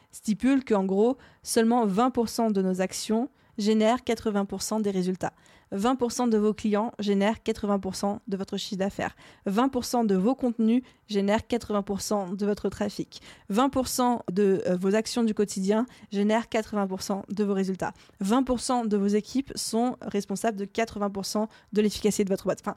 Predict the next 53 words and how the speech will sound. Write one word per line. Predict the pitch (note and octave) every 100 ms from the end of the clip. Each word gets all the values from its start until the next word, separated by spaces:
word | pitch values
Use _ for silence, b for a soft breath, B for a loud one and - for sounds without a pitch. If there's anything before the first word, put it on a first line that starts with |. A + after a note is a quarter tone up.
| B B
on | A3+
peut | C#4
l'appliquer | C4+ C4 B3 D4+
vraiment | B3+ A3 B3 D4+ - -
à | G3+
tout, | - E4+
tout, | - C4+
tout, | - A#3+ A#3 -
tout, | G#3
tout, | -
tout, | -
tout | F#3+ G3
ce | F#3
que | -
vous | D#3
faites. | - D4 - - B B B - _
Et | C4
du | A3
coup, | A#3 C4+
se |
demander, | A#3+ G3 F#3+ A#3+
c'est | -
quoi | G#3 A#3+
mes | A#3
vingt | F#3 G#3+
pour | A3 F#3
cent ? | - - _ b b b _
Et | - C4+ -
encore | C#4 D#4+ D4+ C#4+
plus | - D4+
quand | - A3+
on | B3
est | A3
maman, | G#3 F#3+ - _
encore | A#3+ C#4 C4
plus | B3+ C4+ C#4 -
quand | G#3+ G#3
on | G#3+
est | G#3+ A3+ G#3+
salarié | - A3+ A3 A3 A#3
avec | G#3 G3
un | G3+
side | G#3+ G#3
business, | F#3+ F#3+ -
et | -
encore | - B3+ B3
plus | A3+ C4
quand | - G#3
on | G#3
a, | G3
gère | G3 G#3 A3+
plusieurs | A3 G#3
business | G3 G3+ G#3 -